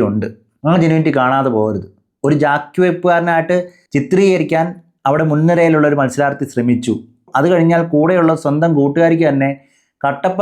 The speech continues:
എന്നൊരു പേര് നൽകി. എന്തിന് കട്ടപ്പ എന്നൊരു പേര് നൽകിയെന്ന് ചോദിച്ചു കഴിഞ്ഞാൽ അതിന് വ്യക്തമായിട്ട് ആൻസർ അല്ല. അതുകൊണ്ട് തന്നെ ആ സീസൺ മുഴുനീളം ആ വ്യക്തി കട്ടപ്പ എന്നൊരു പേരിന് അടിമയായി. അവിടെ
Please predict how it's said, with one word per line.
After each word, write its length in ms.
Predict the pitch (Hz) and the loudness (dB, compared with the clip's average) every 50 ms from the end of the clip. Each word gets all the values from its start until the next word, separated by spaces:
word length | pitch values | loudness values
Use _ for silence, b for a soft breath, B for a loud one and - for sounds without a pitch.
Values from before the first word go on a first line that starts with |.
| 190 175 | 0 0
എന്നൊരു 220 | 160 151 143 139 135 | 0 -2 -2 0 0
പേര് 160 | 131 131 135 135 | 0 0 2 0
നൽകി. 240 | 139 107 101 90 - - _ _ _ - - 123 143 | 0 -2 -4 -8 -10 -14 _ _ _ -4 -2 0 2
എന്തിന് 280 | 156 165 165 202 208 196 | 4 4 4 2 2 0
കട്ടപ്പ 280 | 196 - - 185 185 196 196 190 | 0 0 -2 -2 0 0 0 2
എന്നൊരു 200 | 190 190 180 170 | 2 0 0 0
പേര് 180 | 165 165 175 175 185 | 0 0 0 0 0
നൽകിയെന്ന് 300 | 175 170 165 175 175 170 160 | 2 2 2 2 2 2 2
ചോദിച്ചു 200 | 151 156 151 156 175 | 2 2 2 0 0
കഴിഞ്ഞാൽ 240 | 151 147 147 151 147 139 | 2 2 2 2 2 2
അതിന് 140 | 139 139 139 | 0 0 0
വ്യക്തമായിട്ട് 420 | 139 127 - 160 160 151 139 123 117 117 | -2 -2 -2 -2 0 0 0 0 0 0
ആൻസർ 220 | 127 139 139 135 117 104 | 0 -2 -2 -2 -4 -4
അല്ല. 100 | 95 - - - _ _ _ - - | -4 -8 -10 -14 _ _ _ -4 -2
അതുകൊണ്ട് 240 | 139 160 175 170 180 | 0 0 2 2 2
തന്നെ 160 | 175 180 180 170 160 165 | 2 2 2 2 2 0
ആ 20 | 175 175 | 0 0
സീസൺ 320 | 180 175 170 170 196 190 185 180 165 156 | 0 0 0 2 2 2 2 4 2 2
മുഴുനീളം 460 | 160 160 170 180 190 190 190 175 127 104 - - _ _ _ _ - - | 2 2 2 2 2 2 2 0 0 -4 -8 -14 _ _ _ _ -4 -2
ആ 40 | 156 156 160 | -2 0 0
വ്യക്തി 240 | 156 147 - 180 160 165 | -2 -2 -4 -2 0 0
കട്ടപ്പ 340 | 151 - - 170 165 170 180 175 160 | -2 -2 -4 -4 -2 0 0 0 0
എന്നൊരു 200 | 147 151 147 143 139 | 0 -2 -2 -2 0
പേരിന് 240 | 135 131 135 139 135 123 | -2 -2 0 0 0 0
അടിമയായി. 380 | 123 123 123 123 107 92 82 - - - _ _ _ - - | 0 0 0 0 0 -2 -4 -8 -12 -20 _ _ _ -6 -4
അവിടെ 160 | 131 139 151 | -2 0 0